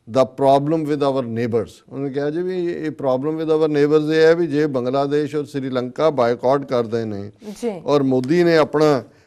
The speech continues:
Speaker 1: ਪਾਕਿਸਤਾਨ ਨੂੰ, ਜਿਹੜੀ ਹੁਣ ਹੈਡਲਾਈਨ ਦੂਜੀ ਸੀ, "ਪੀ ਐਮ ਨਰਿੰਦਰ ਮੋਦੀ slams Pakistan over terrorism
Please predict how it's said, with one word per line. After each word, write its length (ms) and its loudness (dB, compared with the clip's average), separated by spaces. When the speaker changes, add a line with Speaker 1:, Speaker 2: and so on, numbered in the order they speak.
Speaker 1:
ਪਾਕਿਸਤਾਨ 580 0
ਨੂੰ, 240 0
ਜਿਹੜੀ 220 -2
ਹੁਣ 160 -2
ਹੈਡਲਾਈਨ 440 0
ਦੂਜੀ 320 -2
ਸੀ, 160 -2
"ਪੀ 220 -2
ਐਮ 160 4
ਨਰਿੰਦਰ 400 2
ਮੋਦੀ 320 0
slams 540 0
Pakistan 720 -2
over 160 4
terrorism 560 2